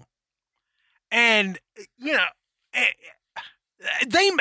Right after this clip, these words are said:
and you know what? In all fairness to the county, they may not have known,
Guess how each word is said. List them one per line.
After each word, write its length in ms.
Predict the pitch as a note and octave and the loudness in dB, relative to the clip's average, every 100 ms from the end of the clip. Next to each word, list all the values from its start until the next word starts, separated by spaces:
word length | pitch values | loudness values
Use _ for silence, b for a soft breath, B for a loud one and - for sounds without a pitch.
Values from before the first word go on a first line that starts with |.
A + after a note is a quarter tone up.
| C#4 | 4
and 180 | E4 | 4
you 120 | E4 F#4+ | 4 4
know 100 | F4+ | 4
what? 320 | F4 F4+ D#4 - | 6 4 4 0
In 140 | B3 | 2
all 180 | B3 B3+ | 4 4
fairness 680 | - G3+ G#3 G#3+ G#3+ - - | 4 4 4 4 2 2 0
to 140 | G3 | 0
the 100 | F3 | 0
county, 480 | C#3+ D#3+ D#3+ F3 F3 G3+ | 0 2 4 4 2 2
they 160 | F#4+ | 0
may 180 | D#4+ E3 | 2 2
not 220 | D#3 C#3+ | 4 2
have 100 | C#3 | 2
known, 440 | D3 D3+ D3+ B2 | 2 4 4 0